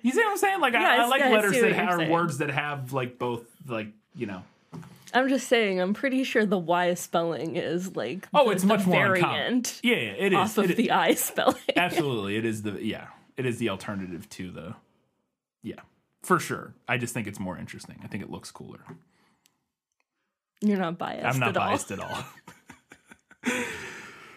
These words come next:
Speaker 1: Um, so this book, uh, re-, interestingly, has very polarizing reviews on Goodreads.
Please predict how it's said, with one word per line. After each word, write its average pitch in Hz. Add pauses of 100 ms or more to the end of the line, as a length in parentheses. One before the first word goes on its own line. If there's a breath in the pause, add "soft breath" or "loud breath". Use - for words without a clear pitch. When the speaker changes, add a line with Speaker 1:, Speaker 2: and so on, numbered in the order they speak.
(180 loud breath)
Speaker 1:
Um, 226
so 185
this 214
book, 427
uh, 170
re-, 180
interestingly, 139
has 135
very 165
polarizing 139
reviews 113
on 101
Goodreads. 101